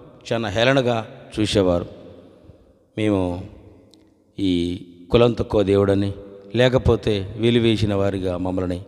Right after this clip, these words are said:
అంటరాని వారిగా, ఆ, ఆ పరిస్థితుల్లో మమ్మల్ని చూసేవారు. అప్పుడు మేము ఏదేమైనప్పటికీ వారి మాటలను మేము పట్టించుకోకుండా యేసయ్య గొప్ప దేవుడని మేము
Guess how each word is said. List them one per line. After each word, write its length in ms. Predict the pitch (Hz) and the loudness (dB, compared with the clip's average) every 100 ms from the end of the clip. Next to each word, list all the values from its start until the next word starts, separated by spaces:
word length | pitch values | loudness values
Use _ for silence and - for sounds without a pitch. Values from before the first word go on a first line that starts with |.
| - | -8
అంటరాని 440 | 113 117 123 110 | 0 4 4 6
వారిగా, 400 | 101 95 90 85 - - - - - - - 120 | 6 4 0 -4 -10 -20 -20 -20 -20 -20 -12 -4
ఆ, 60 | 120 117 117 139 | 0 2 2 4
ఆ 140 | 135 | 4
పరిస్థితుల్లో 480 | 147 156 147 156 143 | 6 4 4 2 2
మమ్మల్ని 380 | 147 135 120 117 | 4 4 2 2
చూసేవారు. 460 | 110 107 92 90 95 - - - - _ _ _ 104 | 0 0 -2 -4 -8 -16 -20 -20 -20 _ _ _ -8
అప్పుడు 260 | - 104 | -2 0
మేము 180 | 101 101 | 2 2
ఏదేమైనప్పటికీ 1160 | 101 120 135 143 143 147 - 123 151 147 120 190 - | 4 6 6 6 4 4 4 4 4 4 2 -4 -2
వారి 160 | 107 110 | 0 2
మాటలను 360 | 107 110 113 | 2 0 0
మేము 140 | 107 98 | -2 -2
పట్టించుకోకుండా 840 | 104 92 - 104 101 107 101 120 - - - - - - _ - | -2 -4 -6 -4 -2 -2 -4 -6 -8 -20 -20 -20 -20 -20 _ 2
యేసయ్య 380 | 131 - 156 151 | 4 6 6 6
గొప్ప 260 | 135 127 | 4 4
దేవుడని 400 | 127 120 113 113 | 4 4 4 2
మేము 380 | 107 104 98 92 | 0 0 -2 -4